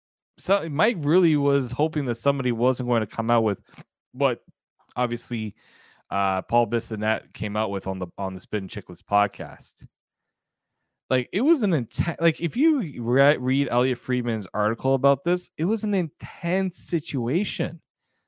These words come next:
This was, and, like, people, some people say, "Oh, what's the big deal?" Like, this is not,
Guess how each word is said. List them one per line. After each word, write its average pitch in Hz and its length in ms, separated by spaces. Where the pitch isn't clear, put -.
This 185 200
was, 190 240
and, 175 100
like, 175 160
people, 202 140
some 220 160
people 180 140
say, 156 140
"Oh, 151 260
what's 156 200
the 143 80
big 135 180
deal?" 147 140
Like, 160 200
this 175 280
is 208 220
not, 160 480